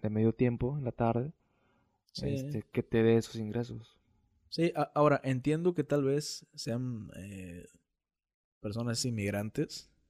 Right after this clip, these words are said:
Speaker 2: porque, o al menos aquí en, en, en Monterrey se da mucho de que,
Speaker 1: Dicho sí.
Speaker 2: de que las personas que hacen eso son migrantes, ¿verdad? Y tal vez no puedan conseguir trabajo.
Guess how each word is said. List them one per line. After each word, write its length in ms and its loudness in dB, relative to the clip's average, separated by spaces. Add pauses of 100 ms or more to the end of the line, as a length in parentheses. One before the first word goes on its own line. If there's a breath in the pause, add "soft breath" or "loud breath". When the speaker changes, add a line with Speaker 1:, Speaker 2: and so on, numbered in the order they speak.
(260)
Speaker 2:
porque, 220 -4 (500)
o 100 -4
al 60 2
menos 220 6
aquí 260 2
en, 120 2
en, 200 -8
en 140 -10
Monterrey 400 -2
se 100 0
da 120 2
mucho 360 0
de 160 2
que, 240 -8 (320 soft breath)
Speaker 1:
Dicho 220 -2
sí. 340 0
Speaker 2:
de 140 2
que 80 0
las 120 2
personas 380 0
que 120 0
hacen 280 2
eso 220 0
son 220 -2
migrantes, 600 -4 (360)
¿verdad? 340 -12 (720)
Y 180 2
tal 200 2
vez 220 4
no 120 -2
puedan 220 0
conseguir 380 -6
trabajo. 420 0